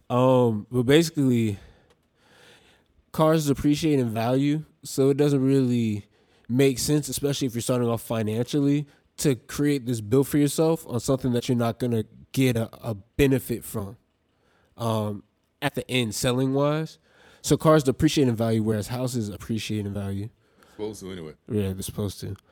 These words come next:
Speaker 1: But, um, so I would say a, a big thing is look at getting a used car. And used doesn't have to mean bad, 'cause I got a used car and my car was banger.
Speaker 2: Yeah, it was.
Speaker 1: All the people like, the, the, the honeys like the car, bro.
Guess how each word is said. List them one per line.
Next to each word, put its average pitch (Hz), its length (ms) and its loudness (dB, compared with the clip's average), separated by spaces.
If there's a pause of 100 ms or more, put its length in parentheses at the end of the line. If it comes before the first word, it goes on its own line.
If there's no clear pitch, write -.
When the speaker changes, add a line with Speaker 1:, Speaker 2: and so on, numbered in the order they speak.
(360)
Speaker 1:
But, 123 180 0
um, 113 240 0
so 131 140 -2
I 127 180 2
would 151 160 4
say 123 340 0
a, 113 80 0 (120)
a 123 80 -8
big 123 320 -4
thing 135 300 -2
is 110 400 -6 (500)
look 135 240 0
at 131 80 2
getting 131 240 2
a 107 40 -2
used 113 340 0
car. 139 360 -4 (420)
And 120 280 -4
used 170 200 2
doesn't 143 240 2
have 135 240 -2
to 143 60 -6
mean 131 220 0
bad, 117 360 -2
'cause - 120 -8
I 262 80 -2
got 135 240 -4
a - 20 -2
used 113 240 0
car 117 140 -6
and 113 80 -4
my 127 100 -2
car 113 220 -4
was 123 100 -2
banger. 135 480 -4 (160)
Speaker 2:
Yeah, 98 120 -8
it 95 60 -10
was. 87 280 -12 (100)
Speaker 1:
All 151 180 0
the 151 60 0
people 120 300 -4
like, 110 180 -6
the, 117 140 -14
the, 113 180 -12
the 127 140 -2
honeys 143 340 0
like 127 200 -2
the 104 40 -14
car, 127 300 -4
bro. 104 260 -6